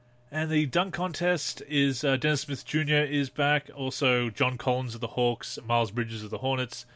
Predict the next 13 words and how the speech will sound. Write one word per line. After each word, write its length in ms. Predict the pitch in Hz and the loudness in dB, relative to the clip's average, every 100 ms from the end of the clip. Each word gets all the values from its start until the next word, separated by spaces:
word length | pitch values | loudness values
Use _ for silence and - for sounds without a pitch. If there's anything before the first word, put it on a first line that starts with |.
| - - | -14 -8
uh, 160 | 117 | -6
Hamidou 580 | 113 160 156 147 143 135 | -6 -4 -2 2 4 4
Diallo 480 | 117 120 135 175 185 | 2 0 2 2 -2
from 140 | 139 | -4
the 80 | 127 | -6
Thunder. 380 | - 151 180 202 | -2 -2 0 0
I'm 400 | 117 113 113 110 | 2 0 0 -2
not 160 | 123 | -2
familiar 360 | - 123 123 120 | -2 -4 -2 0
with 140 | 113 | 0
him, 140 | 123 113 | -4 -6
I'm 140 | 107 | -8
afraid. 380 | 107 117 143 151 | -4 -2 -2 -6